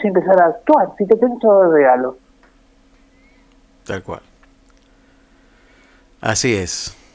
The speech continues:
Speaker 2: así es. Bueno, Charlie, la verdad que siempre, este, uno, uno reconoce esa grandeza tuya, también cuando uno ve los frutos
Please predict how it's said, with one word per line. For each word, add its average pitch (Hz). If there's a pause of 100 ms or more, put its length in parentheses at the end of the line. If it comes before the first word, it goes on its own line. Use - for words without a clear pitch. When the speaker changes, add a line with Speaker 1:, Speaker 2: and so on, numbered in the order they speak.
Speaker 2:
así 104
es. 80 (680)
Bueno, 123
Charlie, 127
la 120
verdad 127
que 135
siempre, 123 (520)
este, 104
uno, 117 (160)
uno 131
reconoce 110 (800)
esa 113
grandeza 104
tuya, 104 (520)
también 117
cuando 113
uno 113
ve 113
los 107
frutos 107